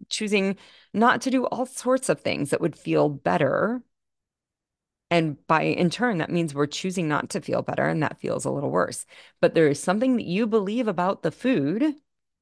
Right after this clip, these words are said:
that makes you think that you should be able to do that, where you're not thinking you should be able to do the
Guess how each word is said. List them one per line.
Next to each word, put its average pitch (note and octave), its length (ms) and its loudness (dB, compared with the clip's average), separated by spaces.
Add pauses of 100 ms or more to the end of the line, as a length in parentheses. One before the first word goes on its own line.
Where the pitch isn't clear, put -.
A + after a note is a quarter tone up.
(160)
that - 160 -4
makes D#3 220 -6
you - 80 -8
think - 200 -10
that - 120 -14
you - 80 -12
should - 160 -16
be B2 100 -10
able C3 200 -10
to B2 100 -18
do C#3 160 -8
that, C3+ 260 -6
where C#3 100 -4
you're C3+ 120 -2
not C3+ 240 -4
thinking B2+ 260 -10
you - 80 -6
should - 160 -10
be - 140 -6
able - 160 -10
to - 80 -12
do - 120 -10
the - 160 -12